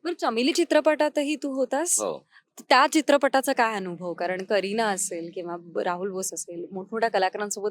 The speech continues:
Speaker 1: काम करणं आणि हिंदी आणि मराठीत जेव्हा तो, म्हणजे एक,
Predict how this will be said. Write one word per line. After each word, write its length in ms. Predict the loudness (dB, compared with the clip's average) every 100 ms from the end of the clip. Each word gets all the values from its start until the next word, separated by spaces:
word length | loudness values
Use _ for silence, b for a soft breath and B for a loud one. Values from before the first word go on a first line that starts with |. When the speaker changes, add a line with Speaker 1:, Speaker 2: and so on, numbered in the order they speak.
| -2
Speaker 1:
काम 220 | -2 -2
करणं 320 | -4 -6 -6 -14 B B B
आणि 200 | -4 -2
हिंदी 340 | 0 2 4 4
आणि 180 | 4 4
मराठीत 340 | 4 2 0
जेव्हा 260 | 0 -2 2
तो, 400 | 4 6 4 0
म्हणजे 260 | -2 -2
एक, 120 | -2